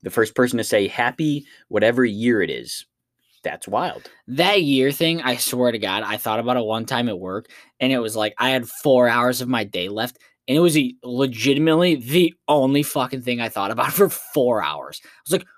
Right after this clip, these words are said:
Speaker 2: "Who was the first one to say what year it was?"
Speaker 1: Yeah. So, okay, here's another one.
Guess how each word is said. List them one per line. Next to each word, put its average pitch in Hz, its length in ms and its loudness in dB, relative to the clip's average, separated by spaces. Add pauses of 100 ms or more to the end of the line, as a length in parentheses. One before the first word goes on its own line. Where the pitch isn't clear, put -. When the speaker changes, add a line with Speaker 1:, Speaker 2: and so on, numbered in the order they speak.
(180)
Speaker 2:
"Who 277 220 8
was 285 140 6
the 220 80 2
first 202 280 -2
one 175 180 -4
to 139 80 -6
say 143 220 -2
what 120 260 -4
year 95 220 -14
it - 120 -20
was?" - 280 -20 (2000)
Speaker 1:
Yeah. 185 200 -2 (580)
So, - 280 2
okay, 143 260 2
here's 139 240 2
another 165 280 0
one. 78 180 -8